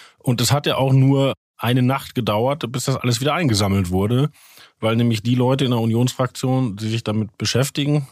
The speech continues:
zum Beispiel der parlamentarische Geschäftsführer Thorsten Frey, zugeben musste, dass man dazu keine Zahlen hat, die das irgendwie verifizieren. Und dann war das ein Schuss in den Ofen,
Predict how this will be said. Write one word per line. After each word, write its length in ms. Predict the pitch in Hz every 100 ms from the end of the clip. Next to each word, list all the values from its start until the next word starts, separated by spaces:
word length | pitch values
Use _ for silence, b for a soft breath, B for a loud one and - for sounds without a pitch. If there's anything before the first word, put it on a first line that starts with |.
| B B B
zum 140 | - 107
Beispiel 220 | 107 110
der 80 | 104
parlamentarische 680 | 113 104 104 104 107 110 104
Geschäftsführer 600 | 101 113 - 117 107 107
Thorsten 400 | - 104 - 98
Frey, 600 | - - 101 104 139 185 B B B B B B -
zugeben 400 | 131 127 135 127
musste, 360 | 127 - 131
dass 220 | 117 117
man 140 | 127 110
dazu 260 | 117 -
keine 320 | 120 113 123 135
Zahlen 460 | - 120 120 120
hat, 200 | 110 - _ _
die 60 | 120
das 180 | 104 -
irgendwie 520 | 117 113 110 107 107
verifizieren. 760 | 104 107 104 113 135 110 85 85 B B B B
Und 200 | 101 90
dann 320 | 101 113 117
war 140 | 110 113
das 180 | 120
ein 160 | - 110
Schuss 300 | - 139 -
in 160 | 113 101
den 100 | 101
Ofen, 460 | 120 139 185 220